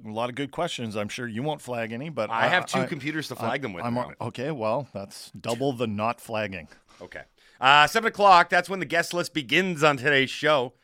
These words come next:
Speaker 2: Joe Haggerty from Boston Hockey Now is gonna join us on the Halford and Brough Show on Sportsnet six fifty. Bruins are in the news. Big trade yesterday with the Washington Capitals to get Dmitry Orlov and Garnet Hathaway in the door, and they, of course, play the Vancouver Canucks tomorrow, seven o'clock, Rogers Arena.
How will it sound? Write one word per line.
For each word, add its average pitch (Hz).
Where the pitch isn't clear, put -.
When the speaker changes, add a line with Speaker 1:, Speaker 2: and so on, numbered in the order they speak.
Speaker 2:
Joe 196
Haggerty 180
from 107
Boston 117
Hockey 107
Now 98
is 101
gonna 110
join 92
us 101
on 101
the 92
Halford 98
and 90
Brough 87
Show -
on -
Sportsnet 104
six -
fifty. 120
Bruins 202
are 202
in 190
the 175
news. 185
Big 190
trade 185
yesterday 180
with 170
the 147
Washington 135
Capitals 156
to 139
get 135
Dmitry 120
Orlov 131
and 107
Garnet 110
Hathaway 135
in 135
the 139
door, 135
and 127
they, 120
of 117
course, 110
play 104
the 101
Vancouver 101
Canucks 104
tomorrow, 156
seven 160
o'clock, 147
Rogers 139
Arena. 131